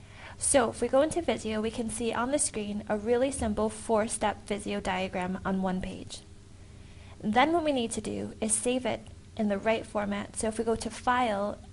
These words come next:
and Save, we save it as an X M L drawing so that Simulate can read the file in the appropriate way.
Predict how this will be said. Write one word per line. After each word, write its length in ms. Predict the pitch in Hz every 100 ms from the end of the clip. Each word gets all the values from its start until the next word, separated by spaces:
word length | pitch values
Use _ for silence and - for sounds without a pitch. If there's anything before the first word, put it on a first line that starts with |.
| -
and 160 | 202
Save, 600 | - 240 208 190 254 - - - - - - - - - - - - - -
we 100 | 254
save 240 | 254 285
it 120 | 294 -
as 280 | 214 208 -
an 180 | 208 -
X 200 | 226 -
M 140 | 247
L 140 | 220 220
drawing 500 | 214 185 196 196 202
so 120 | -
that 220 | 214 208 -
Simulate 400 | 262 269 240 -
can 160 | 233
read 180 | 208 196
the 80 | 202
file 420 | 202 185 185 185 220
in 120 | 190
the 100 | 185
appropriate 440 | - 180 - 196
way. 320 | 247 240 202